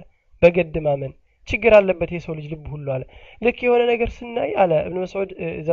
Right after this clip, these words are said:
ሲብራራ ምንድን ነው ተጠይር፣ በገድ የማመን ነገር በልባችን ይመጣል። ለምሳሌ ድሮ የሚያገ-፣ የሚያደርጉት ወፍ ወደ ቀኝህ ካለፈ መልካም ነገር አለ፣ ወደ ግራ ካለፈ መጥፎ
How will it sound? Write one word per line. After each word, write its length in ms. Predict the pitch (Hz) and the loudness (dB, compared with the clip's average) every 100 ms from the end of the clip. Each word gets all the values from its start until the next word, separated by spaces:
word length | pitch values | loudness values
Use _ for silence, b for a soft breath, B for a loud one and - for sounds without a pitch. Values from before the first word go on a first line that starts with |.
| 156 | -4
ሲብራራ 440 | - - 170 175 175 | -8 -6 0 2 2
ምንድን 280 | 180 175 185 | -2 -8 -4
ነው 120 | 254 - b b b b b _ _ - | -6 -6 b b b b b _ _ -8
ተጠይር፣ 500 | - 214 247 233 233 | -4 0 0 0 -2
በገድ 320 | 196 202 220 180 | 0 0 0 0
የማመን 400 | 202 214 214 208 | 0 2 -2 -4
ነገር 220 | 202 190 | -4 -2
በልባችን 560 | 170 185 175 170 165 - | 0 -2 2 0 0 -10
ይመጣል። 360 | 143 143 151 143 _ _ - | -10 -8 -8 -10 _ _ -2
ለምሳሌ 440 | 170 185 - 185 | -2 -2 -2 -2
ድሮ 180 | 175 175 | -2 -4
የሚያገ-፣ 380 | 180 180 175 180 | -2 0 0 -2
የሚያደርጉት 600 | 185 170 170 170 175 170 - b b b - - - | -6 -4 -2 -2 -6 -14 -20 b b b -20 -20 -2
ወፍ 220 | 196 196 | 0 2
ወደ 180 | 190 175 180 | 2 0 0
ቀኝህ 300 | 190 180 185 | -2 -4 -4
ካለፈ 360 | 175 185 185 190 | -2 -2 -2 0
መልካም 360 | 185 170 165 160 | 0 0 -2 -2
ነገር 240 | 165 160 156 | 0 4 4
አለ፣ 180 | 147 160 160 | 2 0 0
ወደ 160 | 170 | -2
ግራ 180 | 185 196 190 | 0 2 4
ካለፈ 300 | 190 190 190 | 2 -2 -4
መጥፎ 280 | 185 165 - | -6 -8 -10